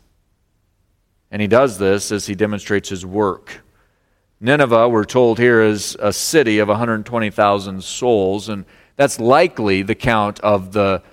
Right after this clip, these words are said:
male citizens of Nineveh, the men, not the children, not the women, a hundred and twenty thousand men,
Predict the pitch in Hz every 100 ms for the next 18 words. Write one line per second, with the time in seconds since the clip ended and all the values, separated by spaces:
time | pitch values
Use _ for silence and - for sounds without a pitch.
0 | _ - 113 139 139 104 90 - 117 87
1 | - 78 62 - - - - 101 92 80
2 | 71 - - _ 107 113 110 123 123 92
3 | 78 82 _ _ _ _ _ _ _ _
4 | - 104 117 143 165 - 135 117 110 110
5 | 107 107 110 _ _ _ _ 107 117 131
6 | 135 117 95 92 92 92 104 123 135 135
7 | 117 123 117 113 - 101 98 92 98 90
8 | - _ 98 107 110 95 78 85